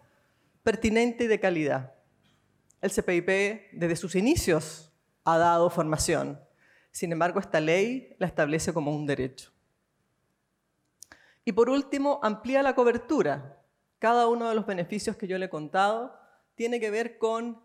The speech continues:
educadoras, con docentes que realizan clases en jardines infantiles, sala cunas, escuelas y liceos que reciben financiamiento del Estado. Este año, a partir del mes de julio, ingresan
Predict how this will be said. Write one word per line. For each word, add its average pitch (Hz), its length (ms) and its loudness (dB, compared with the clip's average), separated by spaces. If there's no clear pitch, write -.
educadoras, 175 1080 0
con 170 220 -4
docentes 226 640 -2
que 202 100 -4
realizan 180 340 -2
clases 196 360 -4
en 185 80 -6
jardines 175 400 -4
infantiles, 190 800 -6
sala 165 380 -4
cunas, 226 440 -6
escuelas 196 640 -4
y 185 80 -8
liceos 180 420 -6
que 185 100 -4
reciben 160 380 -8
financiamiento 151 640 -8
del 139 100 -8
Estado. 139 560 -10
Este 214 320 0
año, 269 400 0
a 160 100 -12
partir 165 300 -4
del 156 100 -6
mes 156 160 -10
de 156 80 -6
julio, 269 580 -6
ingresan 196 800 -6